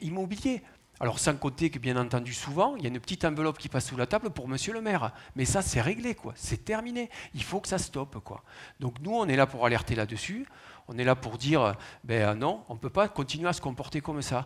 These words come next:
Donc le, le premier rôle des élus aujourd'hui, c'est, c'est même plus, euh, c'est même plus de savoir si, euh, euh, si on va pouvoir rénover ou si ou là, à droite à gauche, c'est de savoir quel est,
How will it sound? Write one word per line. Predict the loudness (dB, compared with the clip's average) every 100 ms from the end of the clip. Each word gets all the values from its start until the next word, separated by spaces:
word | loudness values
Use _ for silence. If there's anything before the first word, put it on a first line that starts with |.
| -4 -8
Donc | -8 -4
le, | 2 2 2 -4 -2
le | -2
premier | 0 2 6
rôle | 6 4
des | 4 2
élus | 2 0
aujourd'hui, | -2 0 -2 -2 -2 -4 -8 -12
c'est, | -2 2 2 0 -10
c'est | 2 6
même | 6
plus, | 4 0 0 4
euh, | 4 4 2 -4 -20 -8
c'est | -2
même | 0 0
plus | -2
de | -2
savoir | 2 4 6 4
si, | 2 0 4
euh, | 6 8 6 2 -4 -16 -8
euh, | -4
si | -2 0
on |
va | 0
pouvoir | 2 4 6
rénover | 4 2 2 2
ou | 2
si | 0 -4 -4
ou | 2
là, | 6 6
à |
droite | 6 2
à | 0
gauche, | 0 -2
c'est | -2
de | 2
savoir | 4 4 2
quel | 6 6 6
est, | 2